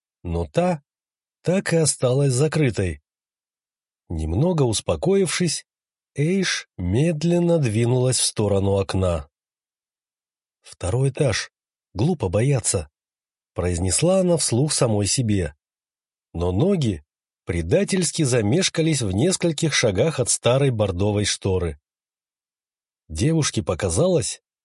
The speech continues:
что та слегка колыхается, словно от сквозняка, но окно точно было закрыто.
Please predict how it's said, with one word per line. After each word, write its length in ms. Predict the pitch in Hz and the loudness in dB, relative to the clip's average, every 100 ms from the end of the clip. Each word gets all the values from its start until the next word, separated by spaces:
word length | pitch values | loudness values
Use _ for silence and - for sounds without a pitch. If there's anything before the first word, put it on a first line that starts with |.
| _ | _
что 360 | - - - 87 | -12 -10 -6 -6
та 240 | - 165 | -4 -2
слегка 500 | 175 175 165 - 170 | 0 0 -2 -2 -2
колыхается, 960 | 147 170 180 - 170 120 92 - 87 71 - _ _ _ | 0 0 -2 0 0 0 0 -2 -2 -6 -14 _ _ _
словно 500 | - - 90 156 175 | -10 -4 0 0 0
от 80 | 175 | 0
сквозняка, 760 | - 175 165 190 147 135 85 - _ _ _ _ _ _ _ | 0 0 0 0 0 0 -2 -8 _ _ _ _ _ _ _
но 240 | 80 80 85 | -8 -4 -4
окно 340 | - 104 147 | -2 0 0
точно 540 | - 139 165 - 170 | 0 0 0 0 0
было 300 | 160 131 123 | 2 2 0
закрыто. 640 | 120 139 143 123 104 85 | 0 0 0 0 0 -4